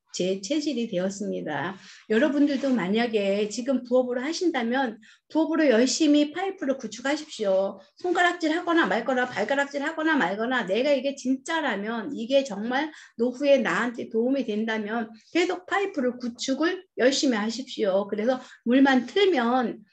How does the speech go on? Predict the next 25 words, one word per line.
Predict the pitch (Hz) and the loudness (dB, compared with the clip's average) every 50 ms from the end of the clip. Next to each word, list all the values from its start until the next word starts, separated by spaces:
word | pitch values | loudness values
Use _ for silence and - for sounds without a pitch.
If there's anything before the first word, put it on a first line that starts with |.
| _ _ _ _ _ | _ _ _ _ _
물이 | - 202 269 320 359 269 | -2 0 2 4 4 2
나오-, | 214 160 175 180 190 - - 190 - _ | 2 0 -2 -4 -4 -6 -8 -14 -16 _
수도 | - - - - 370 - | -12 -8 -4 -4 -4 -2
꼭지만 | - 370 - - - 302 277 269 | -2 -4 -4 0 2 2 2 2
틀면 | - - 294 269 247 240 233 208 196 160 - - _ _ _ | 2 0 2 2 2 2 0 -2 -2 -6 -8 -12 _ _ _
물이 | - 196 277 285 269 | -2 0 2 4 4
나오는, | 226 160 160 185 196 208 208 196 185 190 196 196 202 220 214 185 220 196 - - - - | 2 2 0 -2 -2 -2 -2 -2 -4 -4 -2 -2 -2 -2 -2 -4 -8 -12 -16 -18 -12 -8
그래서 | - 262 311 311 320 302 | -4 -2 0 2 2 0
저도 | 294 - 214 214 220 254 254 233 | 0 0 0 0 0 0 -2 -2
이거를 | 226 214 226 220 233 226 | 0 0 0 0 -2 -2
구축을 | - 214 196 - 240 233 240 240 | -4 -8 -8 -8 -4 -4 -2 -2
했더니 | 269 277 - - 233 208 196 185 180 185 202 208 214 185 - - - - _ _ | -2 -2 -2 -2 -2 -2 -2 -2 -2 -2 -4 -4 -4 -6 -8 -12 -16 -20 _ _
지금 | - - 302 294 320 302 | -2 0 4 6 6 6
제가 | - - 214 214 240 208 | 4 4 2 2 2 2
연금처럼 | 175 170 196 240 262 254 269 262 262 254 254 254 240 240 233 226 | 2 2 4 2 2 4 4 2 2 2 0 -2 -2 0 0 -2
나오고 | 196 175 180 190 196 202 196 196 233 269 311 330 339 330 - _ _ _ _ _ | -2 -2 -4 -4 -4 -4 0 2 2 2 2 0 -4 -8 -14 _ _ _ _ _
우리 | - 254 262 - | -6 -2 0 0
아-, | 262 147 143 - 139 - - _ _ _ _ | 0 0 -2 -2 -6 -8 -10 _ _ _ _
우리 | - 208 240 247 233 | -8 -6 -2 0 0
아들한테 | 202 135 160 170 240 240 240 226 220 - - 220 208 214 226 254 285 302 | 0 0 0 0 -2 -2 -2 -2 -4 -6 -6 -6 -6 -4 -4 -4 -6 -6
상속이 | 294 - - 359 370 381 370 359 330 262 247 233 226 | -8 -6 -6 -4 -4 -4 -2 -2 -4 -4 -4 -4 -4
되고 | 190 170 165 175 170 165 160 190 - - _ _ _ | -4 -6 -4 -4 -4 -6 -6 -8 -10 -16 _ _ _
얼마나 | - 233 254 294 294 311 302 294 294 - | -4 0 4 4 6 6 4 2 0 -2
떳떳한 | 294 294 294 - 330 311 - - 285 262 254 | -4 -4 -4 -6 -8 -8 -4 -2 -2 0 0
엄마, | 190 180 190 196 208 208 202 220 240 277 320 381 | -2 -2 -4 -4 -4 -4 -4 -4 -4 -4 -4 -6